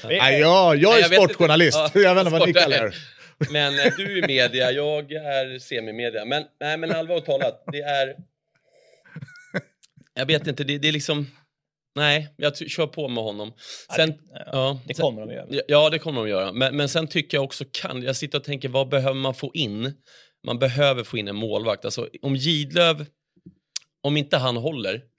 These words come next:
Speaker 3: då skulle jag nog spara de här sista pengarna som inte finns <laughs> till, eh, att försöka få in en etta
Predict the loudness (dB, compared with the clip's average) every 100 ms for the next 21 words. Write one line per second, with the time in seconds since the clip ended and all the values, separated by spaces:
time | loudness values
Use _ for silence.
0 | _ _ _ _ -12 -10 -4 -2 -2 -4
1 | -2 0 0 -4 -4 -6 -8 -10 -8 -6
2 | -8 -6 -6 -6 -8 -10 -10 -8 -6 -6
3 | -6 -10 -12 -10 -12 _ -20 -20 _ -12
4 | -8 -6 -4 -4 -4 -8 -8 -10 -10 -10
5 | -12 -10 -10 -14 -18 _ -20